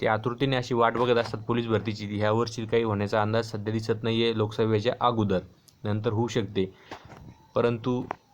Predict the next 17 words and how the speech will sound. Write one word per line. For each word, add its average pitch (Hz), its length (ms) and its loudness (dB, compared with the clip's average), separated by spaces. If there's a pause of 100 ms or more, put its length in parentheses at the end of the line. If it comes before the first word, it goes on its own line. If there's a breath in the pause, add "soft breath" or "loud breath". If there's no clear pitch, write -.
(140)
भरपूर 107 340 -2
दिवसापासून 120 460 -2
वाट 113 160 4
बघत 117 200 0
होते, 110 200 0
कारण 113 360 0
बाकींच्या 113 640 0 (920 soft breath)
विभागाच्या 117 540 2
जाहिराती 110 460 2
ह्या 107 120 4
प्रसिद्ध 117 440 -2
झालेल्या 117 320 6
आहे. 120 160 0
सरकारनं 113 460 0
घोषित 98 320 -2
केल्याप्रमाणे 120 640 2
जी 107 240 -2